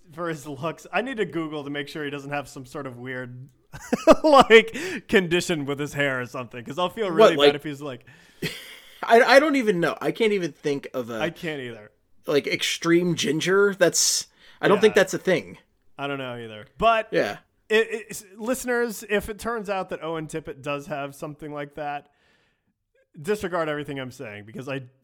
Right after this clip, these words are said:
Speaker 1: I just, I'm saying it out of ignorance.
Speaker 2: I don't think Irish blood is a condition in the medical books.
Speaker 1: <laughs> No,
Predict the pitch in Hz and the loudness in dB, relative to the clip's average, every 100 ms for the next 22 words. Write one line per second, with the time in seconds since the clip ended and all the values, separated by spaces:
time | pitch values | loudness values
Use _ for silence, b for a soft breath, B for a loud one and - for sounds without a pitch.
0 | 156 151 147 - - 165 151 175 160 147 | -6 -6 -6 -14 -10 -10 -6 -4 -2 -2
1 | 143 135 123 113 101 101 - _ _ _ | -4 -6 -12 -14 -18 -20 -20 _ _ _
2 | _ _ _ 180 277 320 247 156 190 208 | _ _ _ 6 6 4 0 4 10 10
3 | 165 143 131 131 165 131 107 - 117 113 | 10 2 -4 2 2 2 -4 -8 -8 0
4 | 143 - 110 104 113 110 117 120 120 117 | 0 2 -6 -8 -10 -8 -8 -8 -8 -8
5 | 101 98 76 - 170 - 165 | -6 -10 -8 -4 -2 -2 -4